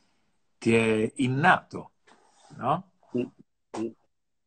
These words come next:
Speaker 1: Noi lo facciamo
Speaker 2: Io
Speaker 1: con la
Speaker 2: comunque ti ho
Speaker 1: macchina
Speaker 2: visto
Speaker 1: fotografica, qualcun altro, come?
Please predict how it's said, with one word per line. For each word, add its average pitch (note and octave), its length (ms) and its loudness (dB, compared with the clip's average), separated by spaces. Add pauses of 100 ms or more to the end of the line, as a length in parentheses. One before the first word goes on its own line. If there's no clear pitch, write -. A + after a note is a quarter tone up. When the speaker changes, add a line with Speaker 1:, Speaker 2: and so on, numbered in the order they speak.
(120)
Speaker 1:
Noi C#3+ 200 4
lo C3+ 80 4
facciamo C3 280 -2
Speaker 2:
Io D#3+ 60 12
Speaker 1:
con D3+ 100 4
la - 0 -
Speaker 2:
comunque E3+ 220 10
ti C#3 80 12
ho C#3 40 12
Speaker 1:
macchina D3 140 10
Speaker 2:
visto D#3 180 10
Speaker 1:
fotografica, B2+ 600 6
qualcun B2+ 340 -12
altro, A#2+ 440 -10
come? D3+ 340 -8